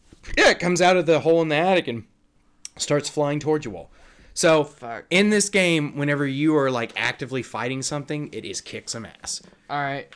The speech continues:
Speaker 2: I didn't know we was actively fighting. I thought we just heard it flying around.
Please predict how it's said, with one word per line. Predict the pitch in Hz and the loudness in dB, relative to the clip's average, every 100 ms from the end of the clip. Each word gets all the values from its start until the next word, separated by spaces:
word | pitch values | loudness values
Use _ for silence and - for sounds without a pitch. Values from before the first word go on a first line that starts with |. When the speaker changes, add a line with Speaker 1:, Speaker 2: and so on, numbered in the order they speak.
| _ - - - | _ -20 -20 -4
Speaker 2:
I | 151 | 0
didn't | 240 | 2
know | 220 | 2
we | 202 | 2
was | 170 | 2
actively | 165 165 147 | 0 -4 -8
fighting. | 139 160 156 | -2 -2 -2
I | 131 143 | -2 -2
thought | 185 | -2
we | 143 | -4
just | 131 131 | -6 -10
heard | 131 | -10
it | 123 | -10
flying | - 135 127 | -10 -10 -8
around. | 123 143 143 110 120 | -10 -10 -10 -12 -16